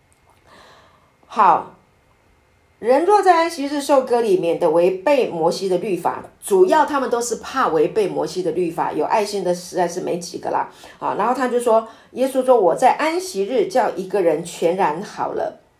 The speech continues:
你们就向我生气吗？” OK，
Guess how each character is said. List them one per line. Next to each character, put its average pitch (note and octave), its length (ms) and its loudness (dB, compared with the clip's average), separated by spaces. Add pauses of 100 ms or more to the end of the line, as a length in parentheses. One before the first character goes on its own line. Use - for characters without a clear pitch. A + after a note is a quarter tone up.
(320)
你 F#3 300 2
们 F3 180 0
就 C#4 160 0
向 C4 240 2
我 D#3 140 -2
生 A#3 520 -4
气 A#3 520 -6
吗？” F3+ 460 0 (2250)
OK， A3+ 480 2